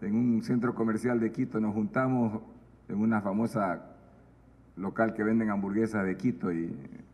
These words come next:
creo que la, lo sedujo la hamburguesa, la verdad sea dicha. <laughs> Sí, sí.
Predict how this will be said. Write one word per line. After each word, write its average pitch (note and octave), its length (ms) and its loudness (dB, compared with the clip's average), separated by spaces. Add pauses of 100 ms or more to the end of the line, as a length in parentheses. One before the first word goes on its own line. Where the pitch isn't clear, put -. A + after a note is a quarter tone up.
(220)
creo C3+ 220 0
que C3+ 100 -2
la, B2 260 2
lo B2+ 140 0
sedujo C#3 420 0
la B2 80 2
hamburguesa, G#2 440 -2 (640)
la G2+ 120 0
verdad G#2 220 2
sea A2 160 -2
dicha. F#2 480 -4
<laughs> - 60 -18 (3500)
Sí, - 240 -6
sí. G3+ 240 -10